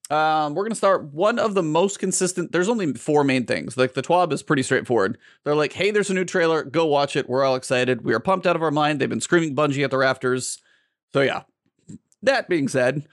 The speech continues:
artifact mod update, insert orb memes here. One of the consistent pieces of feedback that we've been wanting to act on for a while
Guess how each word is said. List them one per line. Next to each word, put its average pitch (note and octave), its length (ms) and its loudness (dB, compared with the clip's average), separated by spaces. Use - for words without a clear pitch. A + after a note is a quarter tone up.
artifact G3 420 0
mod F3+ 360 0
update, E3+ 440 -2
insert D#3+ 440 0
orb C3+ 280 2
memes C3 300 -2
here. G#3 360 0
One E3+ 300 2
of F#3+ 180 0
the F3 80 2
consistent E3+ 500 -2
pieces G3+ 300 -2
of G#3 80 -4
feedback B2 420 -2
that - 100 -4
we've C3+ 160 0
been D3 160 0
wanting D3+ 400 2
to - 140 -2
act F3+ 200 -2
on D3 220 2
for A#2+ 120 -6
a F#2+ 40 -4
while E3+ 480 0